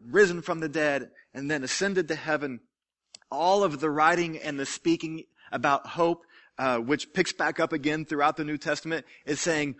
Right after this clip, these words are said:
remember that we have hope in this. We have hope in Christ. Christ is our hope. Oh, and also, we have hope that he's coming again. And suddenly the arrows are pointed in two directions. Remember what Jesus has done, so we have hope in him. And remember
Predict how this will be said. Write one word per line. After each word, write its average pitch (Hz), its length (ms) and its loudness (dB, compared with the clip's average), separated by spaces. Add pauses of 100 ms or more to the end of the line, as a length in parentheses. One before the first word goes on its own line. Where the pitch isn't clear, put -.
(300)
remember 156 680 0
that 135 180 -2
we 156 200 2
have 147 240 -4
hope 147 300 -2
in 131 180 -4
this. 123 320 -4
We 131 80 -2
have 127 140 -2
hope 165 320 -4
in 139 140 -8
Christ. 123 500 -2
Christ 156 400 0
is 147 120 -2
our 139 140 2
hope. 139 280 -2 (460)
Oh, 190 220 6
and 156 240 -2
also, 151 760 0 (500)
we 143 180 0
have 139 220 -2
hope 151 340 -8
that 139 120 -4
he's 131 260 -8
coming 135 380 -12
again. 107 480 -12 (880)
And 117 180 -6
suddenly 147 420 -4
the 113 160 -4
arrows 123 340 0
are 113 80 -4
pointed 120 360 -8
in 104 140 -8
two 139 160 -10
directions. 104 560 -8
Remember 131 500 -6
what 131 220 -4 (220)
Jesus 135 440 -2
has 120 160 -6
done, 117 280 -6
so 127 100 -10
we 113 100 -4
have 113 160 -6
hope 127 300 -8
in 113 100 -8
him. 117 260 -8
And 98 120 -12
remember 123 480 -6